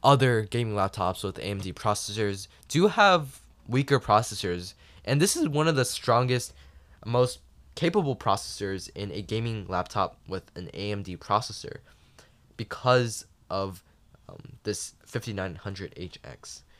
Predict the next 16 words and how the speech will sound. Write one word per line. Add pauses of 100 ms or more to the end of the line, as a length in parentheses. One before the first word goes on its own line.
(140)
The
fourteen
inch
gaming
rig
will
also
feature
up
to
an (260)
Nvidia
R
T
X (300)
thirty